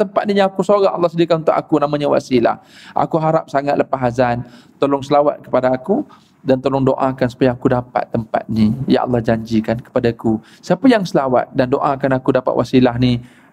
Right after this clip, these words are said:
dia dapat syafaat aku." Nabi sebenarnya bukan tak percaya Allah. Satu, Nabi nak merendah diri.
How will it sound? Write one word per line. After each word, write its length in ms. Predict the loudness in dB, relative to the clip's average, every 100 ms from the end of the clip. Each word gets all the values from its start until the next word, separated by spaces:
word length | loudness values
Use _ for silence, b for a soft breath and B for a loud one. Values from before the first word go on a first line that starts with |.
| _ 2
dia 160 | 4
dapat 320 | 2 0 -4
syafaat 480 | -4 -6 -4 -4 -6 -10
aku." 480 | -14 -8 -6 -6 -12 -20 _ b b b b b b b b _
Nabi 400 | 0 2 2 0
sebenarnya 560 | 2 2 2 0 0 2
bukan 240 | 0 0
tak 160 | -2 -2
percaya 320 | 0 0 0
Allah. 480 | 0 2 4 2 0 -18 _ _ _ _ _ b b b b b b b -6
Satu, 320 | -4 0 0
Nabi 240 | 0 0 0
nak 80 |
merendah 400 | 0 -2 0 -2
diri. 480 | 0 2 2 2 -2